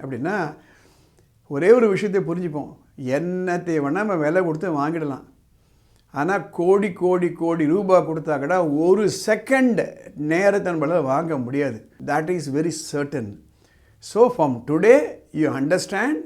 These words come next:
that within the time available, like within the space available, we have to arrange all the risk. அதே மாதிரி within the time available, how am I going to,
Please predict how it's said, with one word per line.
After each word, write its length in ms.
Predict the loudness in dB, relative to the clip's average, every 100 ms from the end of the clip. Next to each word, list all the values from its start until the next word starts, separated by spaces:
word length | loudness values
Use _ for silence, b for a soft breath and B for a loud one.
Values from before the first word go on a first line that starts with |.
| -10 0
that 280 | 4 4 0 -2
within 460 | -2 2 2 6
the 60 | 6
time 500 | 4 0 0 2 4
available, 600 | 4 4 2 2 0 -6 -12 -20 _ b b b 0
like 320 | 6 6 6
within 400 | 0 -2 0 0
the 100 | 0
space 580 | -2 -4 2 4 4 2
available, 640 | 0 0 2 2 0 -6 -6 -4
we 80 | -2
have 260 | 0 0
to 220 | 0 -2 -4 B B B
arrange 420 | 0 4 4 2
all 340 | 4 6 6 6
the 80 | 4
risk. 320 | 4 0 -4
அதே 300 | -4 0 0
மாதிரி 280 | 0 0 -2
within 400 | -2 -2 0 0
the 140 | 0
time 320 | 0 4 6
available, 600 | 6 4 2 0 -2 -6 -10 b b b -20 -8
how 260 | -2 6 6
am 60 |
I 180 | 8 6
going 280 | 4 2 0
to, 100 | -4